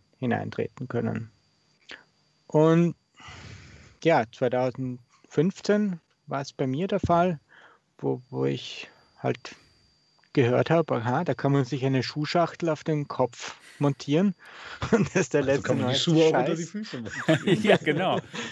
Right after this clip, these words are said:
Speaker 1: Ja. <laughs> Ja, Schuhschachtel haben wir schon mal gehabt, ja.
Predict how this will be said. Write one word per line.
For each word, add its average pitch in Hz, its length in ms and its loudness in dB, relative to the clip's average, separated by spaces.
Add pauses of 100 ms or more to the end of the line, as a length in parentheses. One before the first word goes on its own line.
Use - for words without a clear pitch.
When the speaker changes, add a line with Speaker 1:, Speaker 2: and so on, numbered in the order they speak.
Speaker 1:
Ja. 170 240 0 (720)
<laughs> - 800 -10
Ja, 160 320 -2
Schuhschachtel 175 720 -6
haben 165 120 0
wir 165 80 -2
schon 175 160 -2
mal 151 140 2
gehabt, 151 400 -2
ja. 170 160 -2